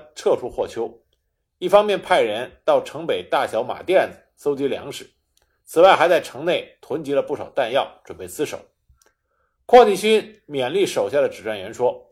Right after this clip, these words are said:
：“我们只要坚持三个月，方面军的主力就会来接我们。”而这个时候，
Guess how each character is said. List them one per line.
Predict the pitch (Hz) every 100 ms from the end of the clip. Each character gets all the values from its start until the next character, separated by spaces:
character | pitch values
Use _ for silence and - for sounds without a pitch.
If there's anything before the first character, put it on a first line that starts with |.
| _
：“我 | 110
们 | 151
只 | - 120
要 | 123
坚 | - 196 180
持 | 180
三 | 185 190
个 | 190
月， | 196 - - _ -
方 | 175
面 | 151
军 | 165
的 | 156
主 | - 87
力 | 131 - _
就 | 160
会 | 113 98
来 | 104
接 | - 165
我 | 101
们。” | 71 - - _ _ - - - _ _ _ _ _ _ _
而 | 220 254
这 | 302
个 | 254
时 | 170 135
候， | 139 113 - -